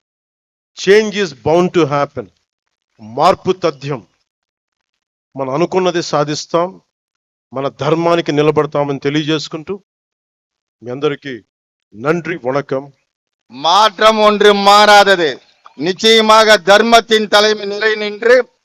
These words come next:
Speaker 2: தர்மத்தின் பாதை நின்று, நாம் ஜெயிக்கத்தான் போகிறோம், ஜெயித்து காட்டுவோம்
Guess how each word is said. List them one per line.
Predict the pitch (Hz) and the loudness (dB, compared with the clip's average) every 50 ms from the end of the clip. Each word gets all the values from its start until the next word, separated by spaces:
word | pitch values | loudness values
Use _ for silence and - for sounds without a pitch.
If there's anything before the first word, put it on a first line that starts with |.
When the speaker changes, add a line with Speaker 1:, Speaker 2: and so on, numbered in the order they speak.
| _ _ | _ _
Speaker 2:
தர்மத்தின் | - 175 202 220 233 226 214 - 226 220 214 180 | 2 2 2 2 2 -2 0 0 0 -2 0 0
பாதை | 208 208 226 226 226 220 208 214 | 0 0 2 2 2 0 0 0
நின்று, | 214 208 208 202 202 196 180 - - _ _ _ _ - | -2 -4 -2 -2 -2 -2 -4 -6 -12 _ _ _ _ -4
நாம் | 156 180 196 196 190 175 160 | 0 0 2 2 0 -2 0
ஜெயிக்கத்தான் | 208 233 254 254 - 262 240 240 240 240 233 220 220 | 2 2 2 2 0 0 2 4 4 4 4 2 2
போகிறோம், | 226 226 226 226 226 214 220 220 214 208 190 | 2 2 2 2 0 0 0 0 -2 -2 0
ஜெயித்து | 220 233 262 254 233 233 - - 220 | 0 0 0 0 -2 -6 -4 0 2
காட்டுவோம் | 247 262 254 254 262 247 240 240 233 233 | 2 2 4 4 6 6 8 6 6 4